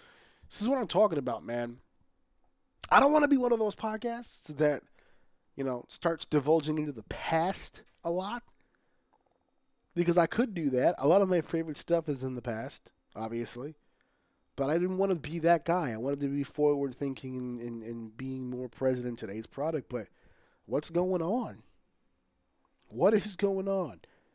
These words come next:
Not a whole lot, be honest with you.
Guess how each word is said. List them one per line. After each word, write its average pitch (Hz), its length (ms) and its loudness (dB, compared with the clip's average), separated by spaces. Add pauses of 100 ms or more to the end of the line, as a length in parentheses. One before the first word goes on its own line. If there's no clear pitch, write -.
(960)
Not - 160 -4
a 147 60 0
whole 160 220 2
lot, 165 320 -6 (840)
be 127 160 -2
honest 123 300 -4
with 110 240 -12
you. - 80 -20